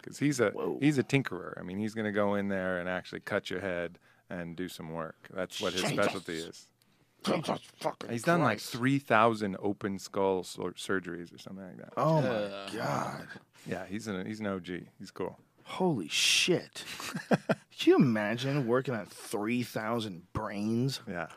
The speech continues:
Speaker 2: What an incredible power that must be to those guys. Like, that they, they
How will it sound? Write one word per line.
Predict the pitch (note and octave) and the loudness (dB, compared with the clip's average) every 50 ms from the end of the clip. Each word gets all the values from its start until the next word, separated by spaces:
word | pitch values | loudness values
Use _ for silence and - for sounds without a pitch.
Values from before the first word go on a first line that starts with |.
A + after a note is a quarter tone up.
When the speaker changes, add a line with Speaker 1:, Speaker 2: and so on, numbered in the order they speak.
| - - _ _ | -20 -20 _ _
Speaker 2:
What | - A#2+ D#3+ F#3 | -4 -2 0 2
an | F#3 D3 | 2 2
incredible | G#2+ F#2+ - - B2+ B2+ C#3 C#3+ A#2+ F#2+ E2 E2 | 0 -2 -6 -6 -6 -4 -2 -2 -2 -4 -6 -6
power | - - - A#2+ A#2+ A2+ G#2+ F#2+ D2 D2+ E2+ | -8 -8 -6 -6 -4 -4 -4 -4 -4 -4 -2
that | F#2 F2+ D#2+ B1 | -2 -4 -2 -2
must | F2+ F2 E2 E2 - - G#2 - _ G#2+ A2 | -4 -4 -4 -6 -10 -12 -14 -18 _ -12 -6
be | A2+ G#2+ G2+ F2 E2 D#2+ D2+ - | -2 -2 -2 -2 -2 -4 -6 -6
to | - G2 | -6 -4
those | F#2 D#2 D#2 - | -4 -4 -4 -6
guys. | - - D#2 B1+ G1+ G1+ - - - G2 | -8 -8 -8 -8 -12 -12 -12 -8 -6 -6
Like, | F2+ F2+ - | -8 -6 -8
that | G2+ F#2 D#2 - | -8 -8 -6 -6
they, | G2+ F#2+ F#2 E2 - - - - - _ _ | -6 -6 -6 -8 -10 -14 -20 -20 -20 _ _
they | - A2 F#2+ F#2 | -6 -6 -6 -8